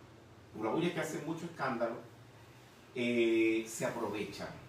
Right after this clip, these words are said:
Y les voy a decir lo que está aquí redactado a los facilitadores purabulla.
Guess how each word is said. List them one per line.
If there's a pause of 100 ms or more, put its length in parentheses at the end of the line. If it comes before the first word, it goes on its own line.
(100)
Y
les
voy
a
decir
lo
que
está
aquí
redactado (320)
a
los
facilitadores
purabulla.